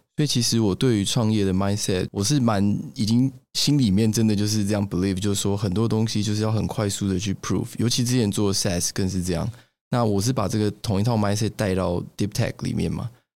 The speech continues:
就是做这个 technology，就算你做再怎么深的技术，其实老实讲，你一定是可以拆出很多小的步骤去验证，不管是技术上可不可行，或者是商业上可不可行，我想一定都是能找到一些方法去快速的验证、去调整。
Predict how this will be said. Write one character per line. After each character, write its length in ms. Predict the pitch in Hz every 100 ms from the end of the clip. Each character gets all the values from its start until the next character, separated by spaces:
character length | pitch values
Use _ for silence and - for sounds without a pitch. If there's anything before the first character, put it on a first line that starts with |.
| _
就 100 | 113
是 100 | 113
做 160 | 117 135
这 120 | 127
个 100 | 110
technology， 380 | 107 92 98 98
就 140 | 127
算 180 | 127 123
你 40 |
做 220 | 127 107 101
再 180 | 110
怎 120 | 101 85
么 100 | 85
深 220 | - 95
的 80 | 87
技 180 | 98
术， 160 | 90 95
其 160 | - 104
实 60 |
老 100 | 95
实 180 | 90 98
讲， 220 | 95 90
你 140 | 90 98
一 20 |
定 160 | 123
是 100 | 120
可 100 | -
以 60 | 95
拆 240 | - 101
出 400 | 95 - 98 95 107 _ -
很 140 | 95
多 160 | 92 113
小 220 | 120 95
的 100 | 87
步 200 | 85 104
骤 180 | 98 95
去 160 | 101 98
验 220 | 101 90
证， 320 | - 90 90 -
不 100 | 127
管 140 | 110
是 80 | 98
技 140 | 101 110
术 100 | 107
上 160 | 113
可 100 | 101
不 100 | 95
可 140 | 101 95
行， 300 | - 85 101
或 160 | 117
者 80 | 92
是 140 | 95
商 260 | 107 104 101
业 100 | 104
上 160 | 104 95
可 120 | -
不 100 | 85
可 160 | 92
行， 300 | - - 110 127 - _ -
我 120 | 110
想 180 | 151 117
一 60 | 101
定 140 | 117
都 120 | 110
是 140 | 110 113
能 200 | 90 92
找 160 | 87
到 120 | 90 98
一 40 |
些 120 | 101
方 220 | 98 95 98
法 160 | 98
去 240 | - 98 98
快 200 | - 110
速 160 | -
的 60 | 95
验 160 | 92 90
证、 180 | 92
去 120 | 90 98
调 240 | - 107
整。 180 | -